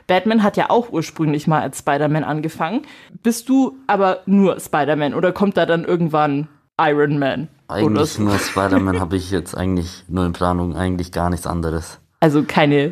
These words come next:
Speaker 1: geheime Liebe zu irgendwas anderem?
Speaker 2: Nein. Ich mag schon andere Superhelden auch. Vom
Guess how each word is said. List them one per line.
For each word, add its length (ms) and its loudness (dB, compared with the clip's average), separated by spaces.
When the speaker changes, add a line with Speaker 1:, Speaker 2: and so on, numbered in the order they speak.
Speaker 1:
geheime 400 4
Liebe 300 0
zu 140 -4
irgendwas 360 0
anderem? 400 0
Speaker 2:
Nein. 360 2
Ich 240 -12
mag 220 0
schon 160 0
andere 320 0
Superhelden 500 -2
auch. 320 0
Vom 400 0